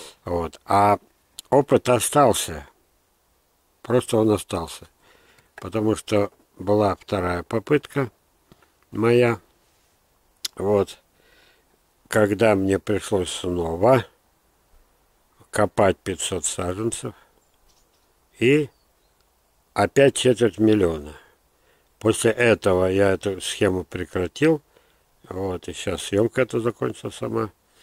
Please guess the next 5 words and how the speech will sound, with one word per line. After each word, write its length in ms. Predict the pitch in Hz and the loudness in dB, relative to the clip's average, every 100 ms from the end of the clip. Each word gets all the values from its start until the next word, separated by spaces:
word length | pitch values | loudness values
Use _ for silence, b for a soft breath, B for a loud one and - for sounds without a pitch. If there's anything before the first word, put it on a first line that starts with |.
| b b _ - | b b _ -6
по 100 | 92 | -2
одной 240 | 95 107 | 2 0
причине. 680 | - 104 - - 82 78 73 _ _ _ | 0 -4 -4 -6 -6 -8 -14 _ _ _
Перестали 720 | 95 95 - 120 127 120 104 _ _ - | 0 0 2 2 4 4 0 _ _ -12
ездить 600 | 87 110 101 101 - | 0 0 0 -4 -10